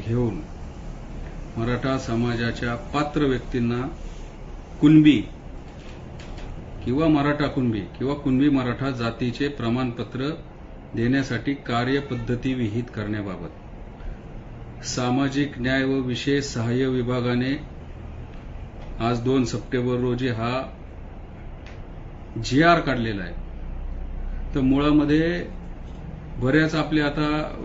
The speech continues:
मीडियाच्या माध्यमातनं, अ, तिकडं जल्लोष केला जातोय आणि आपल्या बऱ्या ओबीसींना नक्की समजत नाही की नक्की काय झालंय, हा नक्की हा जीआर, हा शासन निर्णय नक्की काय आहे, यांनी ओबीसीला धक्का लागतोय किंवा कसा,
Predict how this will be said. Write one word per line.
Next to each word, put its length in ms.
मीडियाच्या 520
माध्यमातनं, 920
अ, 40
तिकडं 420
जल्लोष 420
केला 280
जातोय 400
आणि 220
आपल्या 300
बऱ्या 260
ओबीसींना 560
नक्की 260
समजत 420
नाही 200
की 140
नक्की 320
काय 280
झालंय, 400
हा 100
नक्की 560
हा 100
जीआर, 480
हा 140
शासन 440
निर्णय 440
नक्की 280
काय 300
आहे, 380
यांनी 240
ओबीसीला 600
धक्का 340
लागतोय 580
किंवा 320
कसा, 540